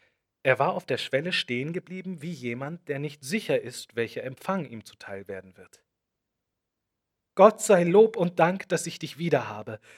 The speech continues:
sagte die Mutter. "Komm herein, komm herein!" "Sei herzlich willkommen", sagte der Vater. Er konnte kein Wort weiter herausbringen.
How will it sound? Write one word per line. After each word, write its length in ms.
sagte 340
die 120
Mutter. 320
"Komm 160
herein, 520
komm 160
herein!" 580
"Sei 340
herzlich 680
willkommen", 580
sagte 380
der 140
Vater. 480
Er 80
konnte 300
kein 340
Wort 300
weiter 280
herausbringen. 640